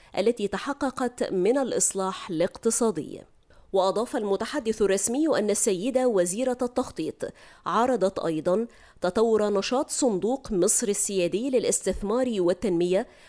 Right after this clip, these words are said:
منذ تأسيسه وحتى الآن، وذلك لكونه أحد الأذرع الاستثمارية الرئيسية للدولة وكشريك للقطاع الخاص، وذلك في مختلف المجالات الاستثمارية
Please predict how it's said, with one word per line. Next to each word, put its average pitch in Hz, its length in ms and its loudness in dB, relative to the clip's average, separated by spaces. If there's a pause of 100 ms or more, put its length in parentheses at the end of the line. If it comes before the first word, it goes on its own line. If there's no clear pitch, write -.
(100)
منذ 208 240 2
تأسيسه 254 920 -2
وحتى 247 500 -2
الآن، 165 480 -2 (420)
وذلك 226 460 2
لكونه 254 800 0
أحد 220 280 -2
الأذرع 247 580 0
الاستثمارية 208 840 -2
الرئيسية 185 640 0
للدولة 180 520 0 (360)
وكشريك 208 800 0 (180)
للقطاع 190 500 -2
الخاص، 175 600 -4 (420)
وذلك 240 380 2
في 175 200 -4
مختلف 190 520 -4
المجالات 180 640 0
الاستثمارية 185 1040 0